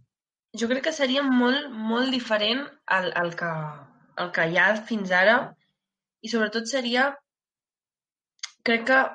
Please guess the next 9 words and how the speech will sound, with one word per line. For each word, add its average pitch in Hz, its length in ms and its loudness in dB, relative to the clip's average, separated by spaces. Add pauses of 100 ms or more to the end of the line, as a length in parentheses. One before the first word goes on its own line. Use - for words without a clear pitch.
(180)
força 220 480 0
estrany 180 480 0 (580)
per 180 160 0 (200)
tothom. 170 400 -2 (340)
Comencis 196 540 -4
el 185 140 0
curs 190 180 -6
que 196 120 -4
comencis, 220 720 -2